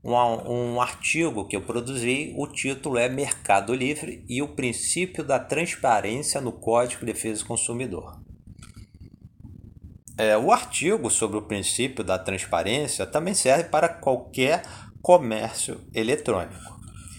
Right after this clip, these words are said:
Eu fiz um cadastro no site Mercado Livre e fiz uma pergunta para um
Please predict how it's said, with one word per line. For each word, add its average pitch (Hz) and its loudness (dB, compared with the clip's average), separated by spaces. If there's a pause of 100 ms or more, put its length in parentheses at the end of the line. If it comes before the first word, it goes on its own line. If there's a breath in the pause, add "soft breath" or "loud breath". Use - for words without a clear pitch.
(760 loud breath)
Eu 185 6
fiz 226 2
um 220 0
cadastro 120 6 (680)
no 95 -4
site - 2 (600)
Mercado 92 -2
Livre 127 0 (1900 loud breath)
e 127 4
fiz 170 2
uma 180 2
pergunta 156 -2 (1400)
para 98 6
um 104 -4